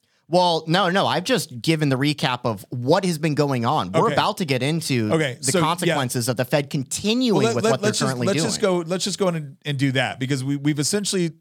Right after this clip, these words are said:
Speaker 2: we've essentially established what has been going on, which has been inflationary monetary policy. And now the Fed is at a point where they're trying to whip the inflation out of the economy. By the way, a lot of other central banks around the world are doing the exact opposite.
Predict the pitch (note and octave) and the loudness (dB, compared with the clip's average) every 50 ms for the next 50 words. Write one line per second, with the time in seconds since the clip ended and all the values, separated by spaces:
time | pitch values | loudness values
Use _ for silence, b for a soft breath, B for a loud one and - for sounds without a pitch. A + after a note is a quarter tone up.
0 | E3 C#3+ C#3+ D3 C#3 D3+ D3+ C#3+ - A3+ A3 G3+ F#3+ G#3 F#3+ E3+ - F3 D#3+ D3+ | -12 -8 -6 -6 -6 -4 -4 -4 -2 -2 -4 -4 -4 -6 -4 -2 0 0 0 0
1 | C#3+ - D#3 C#3 C3 D3+ D#3+ D#3 C#3+ D3+ C3+ B2+ B2+ B2+ B2 B2+ B2 B2+ B2 C3 | -2 -2 -2 -2 0 0 -2 -2 -2 -4 -4 -2 -2 -2 -2 -2 -2 -2 -4 -6
2 | B2 B2 C3+ B2+ B2 A#2 - D#3 D3+ - E3 D3 C#3+ C#3 C3+ C3 C3 B2+ B2 - | -4 -4 -4 -6 -6 -4 -4 -4 -4 -4 -4 -4 -4 -2 -2 -2 -2 -2 -2 -2
3 | B2+ A2 G#2+ - B2 A2+ A2 A2 - B2+ A2+ B B B B B B - C#3+ C#3+ | -2 -4 -2 -4 -4 -4 -4 -4 -6 -8 -8 B B B B B B -4 -2 0
4 | D#3 E3 F3 D3+ D3+ C3 - D3+ C#3+ D3 C#3+ C3 D3 C3+ B2 - - D3+ C#3 C3 | 0 0 0 0 -2 0 0 0 0 0 0 -2 -2 -4 -4 -4 -4 -4 -4 -2
5 | C3+ C3+ B2+ B2+ A#2+ - - D#3+ D#3+ E3 E3 C#3+ C#3+ C#3 B2+ C3+ - _ - - | -2 -2 -2 -2 -4 -2 -2 -2 -2 -2 0 -2 -2 -2 -4 -6 -14 _ -10 -4
6 | D3+ F3 E3+ - F3+ F3 D#3+ - E3 D#3 - - D3 C#3+ C#3+ D3 D3+ D3 C3+ D3+ | -4 -4 -2 -2 -4 -4 -2 -2 -2 -2 -2 -2 -2 -2 -2 -2 -2 -4 -2 -2
7 | C#3+ C3 B2 A#2+ B2 B2 B2+ b b b b b b b F#3+ G#3 A#3+ A3+ F#3+ F#3+ | -2 -2 -2 -2 -4 -4 -6 b b b b b b b 0 2 2 2 2 2
8 | F3 D3 C3+ D#3+ F3+ F#3 E3+ E3 D#3+ E3+ E3 - E3 D3+ - E3 C#3+ C#3 D3 D3 | 2 2 2 2 0 2 2 0 0 0 -2 -4 -6 -4 -4 -4 -2 -2 -4 -4
9 | C#3+ - D#3 C#3+ C#3+ C#3+ C#3+ C3+ C3 C#3 C#3+ C#3+ C3+ B2+ C3 C3 B2+ B2+ B2 A2 | -4 -6 -4 -2 -2 -2 -2 -2 0 0 0 0 -2 -2 -2 -4 -4 -4 -6 -4
10 | A2 C3+ B2 A#2 - A#2+ A2 G#2 - G2 - G#2+ - | -2 -2 -2 -2 -4 -4 -4 -4 -4 -6 -8 -8 -10